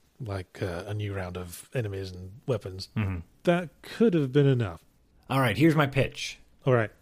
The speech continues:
Speaker 2: Here's my pitch for how they could have done Doom Eternal better.
Speaker 1: All right, sell me on this. We're in the elevator. You got twenty-five words. Go.
Speaker 2: Doom meets Metroid.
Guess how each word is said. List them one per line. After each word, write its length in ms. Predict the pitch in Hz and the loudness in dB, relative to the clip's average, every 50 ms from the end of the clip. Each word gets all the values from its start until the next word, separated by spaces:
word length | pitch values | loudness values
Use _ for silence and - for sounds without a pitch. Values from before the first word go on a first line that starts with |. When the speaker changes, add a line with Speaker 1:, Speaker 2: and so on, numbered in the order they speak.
| _ _ _ | _ _ _
Speaker 2:
Here's 260 | - 147 175 180 160 | 4 6 6 8 8
my 120 | 185 175 | 6 4
pitch 280 | - - 175 175 160 - | 6 6 4 4 4 4
for 120 | - 147 131 | 4 4 6
how 140 | 135 143 135 | 6 6 6
they 140 | 135 127 | 6 6
could 200 | 123 - 156 156 | 4 6 4 4
have 100 | 151 139 | 6 6
done 280 | 131 139 135 131 135 127 | 6 6 6 8 6 6
Doom 400 | 127 131 135 135 135 135 131 135 | 8 8 8 10 8 8 8 6
Eternal 680 | - - 143 131 - 139 139 127 123 120 120 120 120 110 | 6 4 4 2 4 6 6 8 8 8 8 6 4 2
better. 460 | 107 107 120 113 107 85 76 - - - | 2 2 2 2 2 0 -4 -8 -4 2
Speaker 1:
All 80 | 143 139 | 4 6
right, 220 | 147 143 107 92 - _ | 6 6 4 0 -6 _
sell 320 | - - - 185 165 147 | -8 0 6 8 8 8
me 100 | 127 120 | 8 4
on 140 | 110 104 104 | 2 0 0
this. 240 | 104 98 90 - - _ - | -2 -2 -4 -6 -10 _ -2
We're 140 | 135 131 143 | 4 6 6
in 100 | 160 151 | 8 8
the 100 | 151 151 | 8 8
elevator. 600 | 151 147 139 151 151 143 147 160 156 160 151 120 - | 8 8 8 8 8 8 8 8 10 8 8 6 4
You 100 | 131 123 | 2 2
got 140 | 127 120 | 2 4
twenty-five 400 | - 151 160 147 131 143 139 123 | 4 6 6 8 8 8 8 8
words. 300 | 120 135 123 110 101 - | 8 8 8 8 6 2
Go. 300 | - - 131 117 104 90 - _ _ _ _ _ - 98 110 123 117 104 110 - - | 4 4 6 6 4 2 -4 _ _ _ _ _ -20 -14 -10 -8 -8 -8 -8 -2 4
Speaker 2:
Doom 800 | 143 151 175 190 202 208 214 214 214 214 220 202 170 147 143 147 | 6 8 8 8 8 8 8 6 6 6 6 4 4 0 -4 -2
meets 640 | - 123 131 143 156 160 160 160 - - - - - - - | 2 4 4 6 6 4 2 0 -2 -4 -4 -4 -4 -4 -2
Metroid. 920 | - 120 123 131 143 147 143 - - - 131 117 98 87 78 57 50 - - | 0 2 4 4 4 2 0 -2 -2 2 4 4 4 2 0 -4 -8 -12 -16